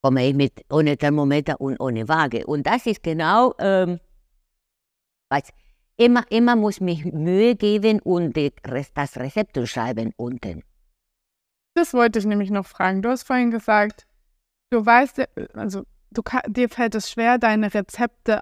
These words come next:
Speaker 2: aufzuschreiben. Du kannst es nicht in Worte fassen. Wie habt ihr es jetzt für das Kochbuch gemacht?
Speaker 1: Na ja.
Speaker 2: Du hast erzählt, jemand hat geschrieben.
Speaker 1: Ja,
Speaker 2: Das
Speaker 1: das, das, äh, das schon. Ähm, aber ich hatte, ich habe, eigentlich für, können,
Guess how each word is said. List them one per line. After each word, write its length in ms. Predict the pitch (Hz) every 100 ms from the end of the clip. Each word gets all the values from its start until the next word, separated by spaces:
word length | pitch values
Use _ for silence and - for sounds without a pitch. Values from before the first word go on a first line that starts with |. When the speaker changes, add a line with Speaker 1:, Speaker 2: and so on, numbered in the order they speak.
| -
Speaker 2:
aufzuschreiben. 680 | 226 - 214 - 180 175
Du 80 | 196
kannst 260 | - 269 262
es 120 | 240
nicht 160 | 233
in 160 | 214 202
Worte 300 | 208 220 202
fassen. 360 | - 180 - 196
Wie 160 | 269
habt 180 | 320 -
ihr 80 | 302
es 100 | 285
jetzt 240 | 277 247
für 100 | -
das 180 | 269 269
Kochbuch 560 | - 247 214 - 185 -
gemacht? 440 | 185 180 175 156 _ _ _ _ _ _ _ _ _ _ _ _ -
Speaker 1:
Na 120 | 254
ja. 240 | 240 196
Speaker 2:
Du 60 | 175
hast 60 | 247
erzählt, 420 | 220 302 311 294
jemand 300 | 269 240 233
hat 200 | 226 208
geschrieben. 500 | 202 - - 196 190 - _ _ -
Speaker 1:
Ja, 300 | 220 190 185
Speaker 2:
Das 80 |
Speaker 1:
das, 280 | 175 208 208 -
das, 320 | 202 208 -
äh, 260 | 175 208 196
das 260 | 175 202 -
schon. 520 | - 190 226 277 359 _ _ _ _
Ähm, 540 | - 202 202 202 196 190 - _
aber 140 | 202 208
ich 120 | 214
hatte, 320 | 240 233 -
ich 460 | 226 220 202 208 -
habe, 560 | 170 190 262 240 214 - _ _ _
eigentlich 320 | - 143 196 -
für, 220 | 165 135 - -
können, 280 | 143 139